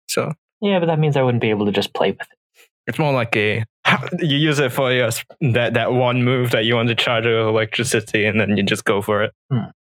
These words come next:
Speaker 2: What about more along the lines of utility type items then?
Speaker 1: Okay, so here's the thing. Syl, who, who's making wind noises?
Speaker 2: Uh,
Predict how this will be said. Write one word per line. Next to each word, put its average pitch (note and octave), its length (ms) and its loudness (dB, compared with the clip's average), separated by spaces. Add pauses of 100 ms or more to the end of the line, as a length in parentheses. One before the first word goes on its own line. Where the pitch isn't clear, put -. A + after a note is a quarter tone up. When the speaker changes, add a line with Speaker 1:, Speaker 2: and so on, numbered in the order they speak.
(240)
Speaker 2:
What A3+ 120 0
about G#3 400 -2
more C#3 220 2
along A#2 240 2
the G#2+ 60 2
lines G2+ 240 2
of F#2+ 120 -2
utility G2 680 0
type - 280 0
items - 420 -2
then? - 240 -4 (540)
Speaker 1:
Okay, B2 280 0
so C#3 180 0
here's G#3+ 300 0
the D3 100 2
thing. A#2 500 0 (300)
Syl, F#3 560 0 (160)
who, D3+ 180 0
who's D#3+ 160 0
making G#2 460 0
wind G#2+ 200 2
noises? G2+ 380 0 (1300)
Speaker 2:
Uh, - 420 -2